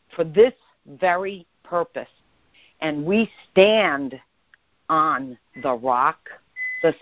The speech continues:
solid rock of our foundation, which is Christ Jesus our Lord. And we know, Lord, that those steps have already been established. So we stand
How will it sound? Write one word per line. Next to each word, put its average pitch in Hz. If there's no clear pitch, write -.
solid 208
rock 131
of 151
our 151
foundation, 156
which 170
is 156
Christ 220
Jesus 151
our 147
Lord. 156
And 165
we 214
know, 196
Lord, 240
that 156
those 208
steps 196
have 170
already 185
been 165
established. 156
So 156
we 240
stand 180